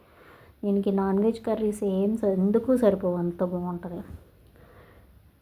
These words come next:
నెక్స్ట్ అయితే మా వారి కషాయం అయిపోయింది. మా వారికనే కాదు, ఈ కషాయం నేను కూడా తాగుతూ ఉంటాను. నా చేతి గోరింటాకు చూసారా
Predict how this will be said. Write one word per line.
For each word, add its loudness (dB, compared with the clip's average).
నెక్స్ట్ -4
అయితే 0
మా 4
వారి 2
కషాయం -2
అయిపోయింది. -2
మా 0
వారికనే 2
కాదు, 0
ఈ 2
కషాయం -2
నేను -2
కూడా 0
తాగుతూ -2
ఉంటాను. -4
నా 0
చేతి -6
గోరింటాకు 4
చూసారా -2